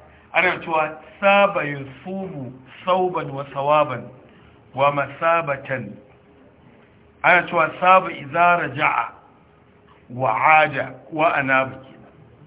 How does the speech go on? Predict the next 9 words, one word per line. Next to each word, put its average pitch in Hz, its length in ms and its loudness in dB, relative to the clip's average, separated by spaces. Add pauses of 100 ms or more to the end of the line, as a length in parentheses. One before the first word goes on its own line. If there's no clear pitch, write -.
(1040)
Idan 165 280 2
abu 160 220 -4
ya 160 100 -2
komo 190 540 -2
guri 190 260 -8
sai 185 120 -4
a 120 140 -10
ce 139 240 -14
saba. 160 500 0